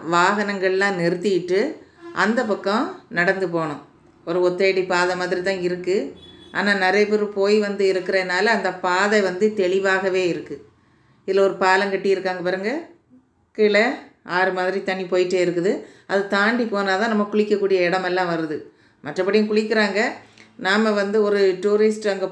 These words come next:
போறோம் அப்படின்னு சொன்னா, அமைதியா நம்ம நல்லா enjoy பண்ணி குளிக்கிறதுக்குள்ள ஒரு இடமெல்லாம் அங்க வருது. கொஞ்ச தூரம் நடந்து போகும்போது தான் அந்த சுத்தமான தண்ணி, இதுவும் சுத்தமான தண்ணி தான். அங்க வந்து ஒரு அருவி மாதிரி எல்லாம் இருக்கு. குளிக்கிறதுக்கு நல்லா இருக்குது.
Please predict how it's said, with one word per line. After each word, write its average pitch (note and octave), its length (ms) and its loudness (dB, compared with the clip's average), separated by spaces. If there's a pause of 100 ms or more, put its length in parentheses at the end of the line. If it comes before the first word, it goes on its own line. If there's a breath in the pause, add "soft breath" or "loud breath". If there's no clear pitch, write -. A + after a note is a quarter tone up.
போறோம் F#3 260 2
அப்படின்னு F3+ 320 -4
சொன்னா, F#3 200 -4 (460 loud breath)
அமைதியா F#3+ 500 2 (160)
நம்ம G3 180 -4 (100)
நல்லா F#3 280 0 (100)
enjoy F#3+ 320 2
பண்ணி F#3 220 -6
குளிக்கிறதுக்குள்ள F3 640 0
ஒரு E3 100 -2 (120)
இடமெல்லாம் F3+ 520 0 (200)
அங்க E3 220 -2
வருது. D3 240 -4 (840 soft breath)
கொஞ்ச G#3+ 260 4
தூரம் A#3 280 2
நடந்து G#3+ 260 2 (100)
போகும்போது G3+ 440 0 (100)
தான் A#3 160 0 (960)
அந்த F3 280 -2 (500)
சுத்தமான A#3 520 0 (120)
தண்ணி, F#3 240 -2 (160)
இதுவும் G#3+ 280 0
சுத்தமான A3+ 360 0 (120)
தண்ணி G#3 300 2
தான். A3 140 -2 (480 loud breath)
அங்க A#3+ 140 0 (100)
வந்து G#3+ 180 2
ஒரு G#3+ 140 2
அருவி G3 300 2
மாதிரி F#3 300 -2
எல்லாம் F#3 240 0
இருக்கு. E3 220 -4 (120)
குளிக்கிறதுக்கு G3+ 580 -2
நல்லா F3 260 2
இருக்குது. E3 300 0